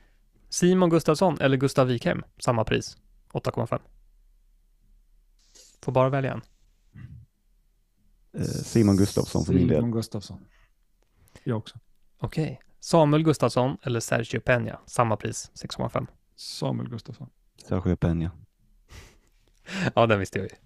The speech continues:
Speaker 1: Den var
Speaker 2: Ja.
Speaker 1: ju given. Tesfalde Tecki eller Simon Skrabb? Båda kostar sju.
Speaker 3: Skrabb.
Speaker 2: Tecki, men på mer spekulation.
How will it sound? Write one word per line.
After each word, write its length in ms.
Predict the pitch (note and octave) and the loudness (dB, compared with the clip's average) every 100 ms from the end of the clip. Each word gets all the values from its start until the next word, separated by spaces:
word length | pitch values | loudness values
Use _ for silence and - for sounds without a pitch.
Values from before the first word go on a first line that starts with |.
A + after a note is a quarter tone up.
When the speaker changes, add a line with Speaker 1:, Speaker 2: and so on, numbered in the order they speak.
| _ _ | _ _
Speaker 1:
Den 160 | - G#3+ | 2 4
var 60 | G3 | 4
Speaker 2:
Ja. 80 | - | 0
Speaker 1:
ju 100 | A#2 - - D3 | -2 -8 -14 -4
given. 240 | G#2 G2 - _ - - A2+ - _ _ _ - | -4 -4 -10 _ -20 -14 -14 -14 _ _ _ -4
Tesfalde 400 | - C3+ D#3 D3 | -2 2 2 2
Tecki 460 | - D#3+ _ D3+ D3+ | 2 2 _ -2 0
eller 140 | B2+ | -2
Simon 260 | B2 B2 A2 | 0 0 -2
Skrabb? 340 | - A#2 G#2 - _ _ _ _ | -2 -6 -6 -14 _ _ _ _
Båda 200 | A#2 A2 | -2 -2
kostar 220 | G#2 - - | -2 -8 -8
sju. 120 | - - _ _ _ _ _ _ _ | -8 -10 _ _ _ _ _ _ _
Speaker 3:
Skrabb. 380 | - A#2+ A#2+ A#2 _ _ _ _ _ _ _ _ _ _ _ _ _ - | -8 -6 -6 -10 _ _ _ _ _ _ _ _ _ _ _ _ _ 0
Speaker 2:
Tecki, 420 | G2+ - F2+ E2 | 0 2 0 2
men 340 | G2 F#2+ F2+ E2+ | 6 6 6 6
på 100 | F#2+ | 6
mer 160 | F2+ | 4
spekulation. 680 | E2 F2+ - F#2 G2+ F2 F2 | 4 2 2 4 6 6 4